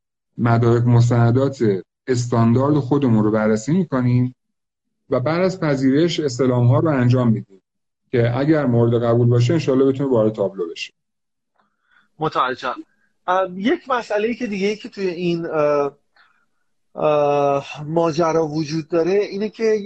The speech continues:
Speaker 2: اخیراً یه برنامه‌ای رفتیم، برنامه شتاب. اتفاقاً چال-، کم هم چالشی نبود و اینا. حالا اسم از مجموعه‌های آورده شد که مثلاً مصداق ارتباط با خارج و مسائلی مثل این، اه،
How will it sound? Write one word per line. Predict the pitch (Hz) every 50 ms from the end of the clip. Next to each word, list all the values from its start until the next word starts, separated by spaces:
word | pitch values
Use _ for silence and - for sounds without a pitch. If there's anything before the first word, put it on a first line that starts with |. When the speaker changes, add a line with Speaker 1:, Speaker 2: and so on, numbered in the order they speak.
| - -
Speaker 2:
اخیراً | 185 190 - 220 214 226
یه | 233 240 247 247
برنامه‌ای | 214 220 190 175 170 175 180 190 208
رفتیم، | 226 220 196 - - 180 165 160 156 156
برنامه | 156 151 147 143 143 151 165
شتاب. | - - 170 147 - 156 139 127 - _ -
اتفاقاً | - 131 - 147 135 - - 139 135 147 156 165 170 165 - 151 147 135
چال-، | - - 147 139 135 139
کم | - - 160 151 151 160
هم | 170 165 160 151
چالشی | 139 - 151 143 135 139 127 - - 156
نبود | 151 156 151 139 131 123 131
و | 131
اینا. | 131 131 127 135 143 151 160 175 185 185 _ _ _ _ _ _ _ -
حالا | 185 196 202 196 - 214
اسم | 196 - 208
از | 196 185
مجموعه‌های | 190 175 165 156 139 156 160 156 156 147 165 190 202 190
آورده | 196 190 175 165 170 170 160 160 185
شد | 175 - 202 190 -
که | - 196 180
مثلاً | 160 156 151 143 - 151 147 147 156 165 165 165 - _ _ _ _ _ _ -
مصداق | 143 143 135 - - 156 156 160 160 170
ارتباط | 175 175 151 147 139 127 - 143 151 156 156
با | 151 139
خارج | - - 147 139 139 151 160 156 -
و | 156
مسائلی | 139 139 139 139 135 - 151 147 156 170 175
مثل | 156 147 139 - - 156
این، | 151 170 202 233 240 - -
اه، | 180 180 180 185